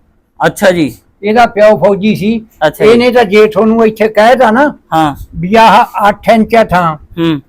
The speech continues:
Speaker 2: ਤੇ ਕੋਈ ਮਿਸਤਰੀ ਜਿੱਥੇ ਮਰਜ਼ੀ ਜ਼ੋਰ ਲਾ ਲੇ,
Speaker 1: ਹੂੰ।
Speaker 2: ਐਡਾ ਦਿਮਾਗ ਦਾ ਸਾਰਾ, ਉਹ ਅੱਠ ਹੀ ਹੋਊਗਾ, ਪੌਣੇ ਅੱਠ ਨਹੀਂ ਹੋਊਗਾ।
Speaker 1: ਮਿਸਤਰੀ ਆ ਇਹ?
Speaker 2: ਮਿਸਤਰੀ ਆ ਇਹ।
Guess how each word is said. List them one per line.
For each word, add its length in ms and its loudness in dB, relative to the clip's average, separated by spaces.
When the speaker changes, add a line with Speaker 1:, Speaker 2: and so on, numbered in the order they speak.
Speaker 2:
ਤੇ 100 2
ਕੋਈ 340 2
ਮਿਸਤਰੀ 400 0
ਜਿੱਥੇ 280 -4
ਮਰਜ਼ੀ 440 0
ਜ਼ੋਰ 260 -4
ਲਾ 160 0
ਲੇ, 240 -4
Speaker 1:
ਹੂੰ। 240 -4
Speaker 2:
ਐਡਾ 320 -2
ਦਿਮਾਗ 380 0
ਦਾ 160 0
ਸਾਰਾ, 340 2
ਉਹ 420 -2
ਅੱਠ 200 -4
ਹੀ 160 4
ਹੋਊਗਾ, 340 0
ਪੌਣੇ 500 0
ਅੱਠ 140 -6
ਨਹੀਂ 160 -6
ਹੋਊਗਾ। 240 -16
Speaker 1:
ਮਿਸਤਰੀ 520 2
ਆ 100 2
ਇਹ? 380 2
Speaker 2:
ਮਿਸਤਰੀ 560 -2
ਆ 100 -8
ਇਹ। 100 -18